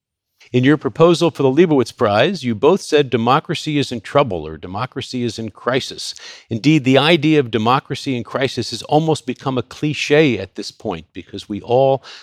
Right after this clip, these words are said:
talk about it in all walks of our personal and social, political lives.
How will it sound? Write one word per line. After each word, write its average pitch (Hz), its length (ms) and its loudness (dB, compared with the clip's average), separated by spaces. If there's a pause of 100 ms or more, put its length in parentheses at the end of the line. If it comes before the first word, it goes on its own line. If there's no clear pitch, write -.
(160)
talk 123 300 0
about 107 320 4
it 95 160 -4
in 98 100 -6
all 120 500 0 (220)
walks 110 400 2
of 95 140 -8
our 92 200 -2
personal 104 760 -6
and 82 220 -20 (100)
social, 113 580 -4 (140)
political 101 420 -4
lives. 101 500 -4